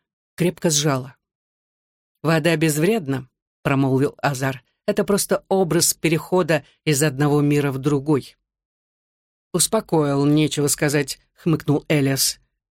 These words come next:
Может, вода и была безвредна, в отличие от чего-то ещё. Краем глаза я настороженно следила за тем, как шедший позади Азар вытащил меч.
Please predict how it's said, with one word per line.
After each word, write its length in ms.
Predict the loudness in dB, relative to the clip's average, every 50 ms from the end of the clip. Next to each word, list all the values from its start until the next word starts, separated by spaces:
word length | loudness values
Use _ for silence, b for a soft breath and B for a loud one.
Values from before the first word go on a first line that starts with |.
| _ _ _ _ _ _ _ _ _ -2
Может, 300 | 0 0 0 0 -2 -2
вода 300 | -2 0 0 2 2 2
и 40 | 2
была 380 | 2 0 0 0 0 0 -2 -4
безвредна, 720 | -2 -2 -2 -2 0 0 0 0 -2 -2 -4 -8 -10 -12 -14 _ _ _ _ _ _ _ -6
в 60 | -6
отличие 400 | -6 -6 -4 -2 0 0 0 -2 -2
от 160 | -6 -6 -4 -4
чего-то 400 | -4 -2 0 0 -2 0 0 0
ещё. 480 | 0 0 0 -2 -2 -4 -6 -8 -12 _ _ _ _ _ _ _ _ _ _ _ _ _
Краем 320 | -2 0 2 2 2 2
глаза 280 | 2 2 2 2 2 2
я 160 | 2 2 2
настороженно 720 | 2 0 0 0 0 0 0 2 2 2 2 2 0 -2 b b b b -6
следила 440 | -2 0 0 0 2 2 2 2
за 140 | 2 0 0
тем, 220 | 0 0 -2 -2 -2
как 240 | -4 -6 -6 -4
шедший 320 | -2 -2 -2 -2 -2 -4 -2
позади 420 | -2 0 0 0 0 0 -2 -2 -2
Азар 400 | -2 -2 -2 0 0 -2 -2 b b b b b _ -4
вытащил 500 | -2 -2 -2 -2 -4 -4 -2 -2 0 0
меч. 480 | 2 2 0 -2 -4 -6 -12 -14 -14